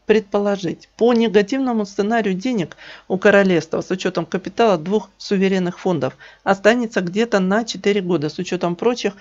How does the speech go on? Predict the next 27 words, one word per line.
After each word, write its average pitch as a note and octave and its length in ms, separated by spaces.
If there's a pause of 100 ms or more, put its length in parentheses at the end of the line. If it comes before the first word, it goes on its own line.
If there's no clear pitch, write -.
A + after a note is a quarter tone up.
(200)
ненефтяных A#3 680
доходов E3+ 540
до G#3+ 160
шести G3 300
с G3 60
половиной E3 400
лет, D#3 220 (360)
после G#3 240
того, G#3 280
как F#3 280 (100)
нефтекачалки G#3 880
в F#3+ 40
стране F3+ 360
остановятся. F#3 680 (280)
Это G#3+ 220
примерно G#3 640
четырнадцать F#3+ 680
лет A#3+ 200
с - 40
настоящего F#3 600
момента, F3 600 (140)
или A#3 320 (800)
две F#3+ 180
тысячи A#3+ 320
тридцать F3+ 320
третий G3 300
год. D3+ 320